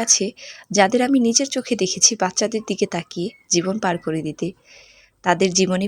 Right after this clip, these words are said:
পর্দায় পত্রিকায় না আসলেও তারা ত্যাগী মহিয়সী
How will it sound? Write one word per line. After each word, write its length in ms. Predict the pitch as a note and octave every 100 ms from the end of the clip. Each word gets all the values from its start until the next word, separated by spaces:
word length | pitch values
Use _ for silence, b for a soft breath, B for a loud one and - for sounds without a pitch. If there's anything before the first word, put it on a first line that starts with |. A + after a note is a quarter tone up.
| -
পর্দায় 440 | F#3 F3+ F3 F3 G#3
পত্রিকায় 500 | F#3 F#3 F#3 F3 F3+ F3
না 80 | F3 F#3
আসলেও 300 | F#3+ - D#3 - _ _ - - _
তারা 220 | F3 E3+ F3+
ত্যাগী 320 | D#3+ D3+ F3+ B3 - -
মহিয়সী 420 | F3 F3 D#3+ -